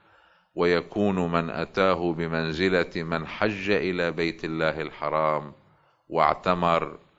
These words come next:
ولم يخل من الرحمة طرفة عين، وإذا مات مات شهيدا،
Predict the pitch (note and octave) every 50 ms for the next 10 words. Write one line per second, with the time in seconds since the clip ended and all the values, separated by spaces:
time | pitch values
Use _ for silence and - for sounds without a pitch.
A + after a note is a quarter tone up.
0 | _ _ _ _ _ _ _ - F2+ F#2+ G#2 G#2+ G#2+ G#2 G2 G2 G2 G#2 A2 -
1 | - - - F#2+ F2 E2+ E2+ E2 E2+ E2+ E2 E2 E2 D#2 D#2 D#2+ F#2 G2 G2 -
2 | - F2 E2 D#2 - - D#2 D2+ - - F2+ E2+ E2 - - D#2+ D#2 - - C#2
3 | C2 C#2+ D#2 D#2+ D#2+ D#2 D2+ D2+ D2+ D2+ - - - _ - - _ - _ _
4 | _ _ - F2+ F2+ E2+ G2+ G2 F2 F#2 F#2 F2+ F2 F2 F#2+ G2+ G#2+ A2 G#2 G#2+
5 | - F#2+ F2 F2 F#2 F#2+ F#2+ F2+ - F2+ E2 - - F2+ D#2+ D#2+ F2+ F#2 F#2 E2+
6 | E2 E2+ E2 D#2+ D#2 D#2 D2